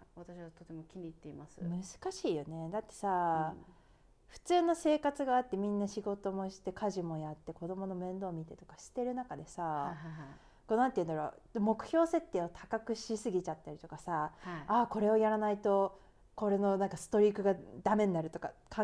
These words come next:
Speaker 2: えるとさ、
Speaker 1: うん。
Speaker 2: なんか結構プレッシャーになるよね。
Speaker 1: そうそうそうそう。
Speaker 2: だから私、
Speaker 1: そうだよね。
Speaker 2: 朝歩くのも、朝一応歩いてんの。
Speaker 1: うん。
Speaker 2: あ、仕事、オフィス行かない日なんだけどさ、
Speaker 1: うん。
Speaker 2: 朝、まあ、八時ぐらいに起きて、八時前ぐらいか、七時半ぐらいに起きて、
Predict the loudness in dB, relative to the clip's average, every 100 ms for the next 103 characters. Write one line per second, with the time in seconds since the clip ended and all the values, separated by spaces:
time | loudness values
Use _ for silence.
0 | 2 2 0 -4 0 0 -2 -6 -8 -10
1 | -12 -12 -8 -8 -8 -6 -8 -4 -6 -4
2 | -6 -8 -12 -16 -18 -18 -8 -4 -4 -4
3 | -4 -4 -4 -6 -4 2 6 8 8 6
4 | 8 8 10 8 8 4 4 4 6 6
5 | 4 0 -8 -20 -20 -20 -20 4 6 8
6 | 4 2 0 2 2 2 -2 -4 -10 -14
7 | -10 -10 -8 -4 0 0 -2 -4 -2 -2
8 | -6 -20 _ -4 0 0 -2 -6 -8 -8
9 | -8 -10 -12 -14 -14 -16 -14 -12 -12 -12
10 | -12 -10 -12 -16 -6 -6 -2 0 0 0
11 | -4 -4 0 2 2 2 2 0 -2 -4
12 | -6 -2 0 0 -2 0 2 0 -2 -8
13 | -10 -12 -8 -6 -6 -6 -6 -8 -8 -4
14 | 0 0 -2